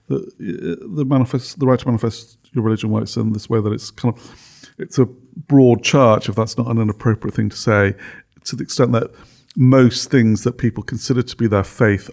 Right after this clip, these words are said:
are included. But when it comes to manifesting your faith, if there are, if there is some sort of compelling, um, public interest reason, or there is a good reason, doesn't even have to be compelling, if there's a good reason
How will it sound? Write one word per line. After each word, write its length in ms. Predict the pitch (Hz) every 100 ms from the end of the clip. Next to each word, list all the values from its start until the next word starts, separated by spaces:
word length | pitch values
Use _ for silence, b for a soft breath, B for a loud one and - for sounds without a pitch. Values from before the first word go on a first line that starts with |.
| -
are 240 | 110 101
included. 840 | 98 101 - 170 139 98 - 120 - B B B B -
But 100 | -
when 200 | 131 127
it 140 | -
comes 340 | - 120 120 -
to 120 | 123
manifesting 840 | 117 135 135 117 - 104 - 107
your 120 | 101 95
faith, 420 | - 95 98 -
if 140 | 117
there 240 | 123 113 107
are, 240 | 110 110
if 80 | 127
there 140 | 120
is 80 | 113
some 180 | - 127
sort 160 | -
of 120 | 110 -
compelling, 800 | 113 - - 127 113 104 101 B B B B B B -
um, 640 | 120 107 107 101 104 101 - - _ _ _ _
public 320 | - 123 113 -
interest 360 | 110 - -
reason, 360 | 117 113 110 107
or 300 | 98 98 98
there 120 | 113
is 80 | 101
a 80 | 104
good 300 | - 131 -
reason, 280 | 110 101 113
doesn't 240 | 113 107
even 120 | 110
have 100 | 101
to 80 | 98
be 80 | -
compelling, 480 | 98 101 120 113 98
if 100 | 101
there's 160 | 110
a 60 | 107
good 260 | - 135 117
reason 460 | 113 104 101 95